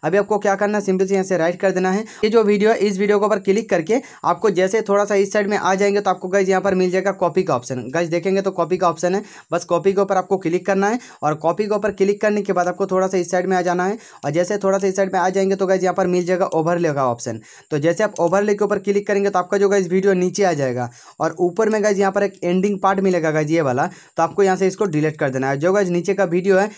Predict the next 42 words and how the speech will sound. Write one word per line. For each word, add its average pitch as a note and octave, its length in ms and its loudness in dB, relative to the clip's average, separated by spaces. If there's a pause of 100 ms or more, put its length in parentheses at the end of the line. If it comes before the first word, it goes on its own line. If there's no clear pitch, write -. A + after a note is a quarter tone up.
(160)
इसको E3 240 0
आपको G3+ 180 0
प्रेस G3 320 0
करके G3 260 0
एकदम, F#3+ 260 0
गाइस, F#3+ 160 2
आपको F#3+ 200 0
सामने E3 300 0
तरफ E3 280 -2
कर C#3+ 80 0
देना। C3+ 140 -2
तो C#3 100 -4
चलिए, F#3 240 0
गाइस, G3 160 0
मैं F#3+ 100 0
जल्दी F3+ 200 0
से F#3+ 80 -2
इसको F#3+ 180 -6
सामने D#3+ 260 -4
तरफ F3 240 -2
कर C3 120 -2
देता A#2 220 -6
हूँ। A2 240 -10 (320)
दोस्तों, G3+ 300 2
सामने F#3+ 360 0
तरफ A#3 240 2
करने A3 220 0
के G#3+ 120 0
बाद F#3 220 2 (260)
आपको E3 260 0
जो, G#3+ 100 0
मतलब, G#3+ 260 0
नीचे F#3 280 2
का G#3 100 2
वीडियो G3 300 2
है, G#3 80 4
बस G3 180 0
इसके F#3+ 220 -2
ऊपर G#3 160 0
क्लिक G3 320 0
करना F#3 220 2
है, A3 100 0